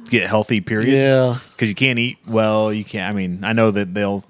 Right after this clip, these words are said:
Speaker 1: take the time when they get somewhere to find the hotel gym, but
Speaker 2: Yeah.
Speaker 1: you know, it's, yeah. Or even just traveling that much, like,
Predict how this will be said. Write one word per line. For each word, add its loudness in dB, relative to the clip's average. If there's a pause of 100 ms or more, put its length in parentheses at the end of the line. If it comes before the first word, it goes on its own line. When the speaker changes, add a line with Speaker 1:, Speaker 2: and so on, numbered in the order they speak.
Speaker 1:
take 0
the -2
time 0
when 0
they 0
get -4
somewhere -2
to -4
find -2
the -2
hotel -2 (340)
gym, -2
but -6 (200)
Speaker 2:
Yeah. 2 (120)
Speaker 1:
you -2
know, -2
it's, -8 (100)
yeah. -4 (380)
Or 6
even 4
just 0
traveling 0
that -2
much, -4
like, -2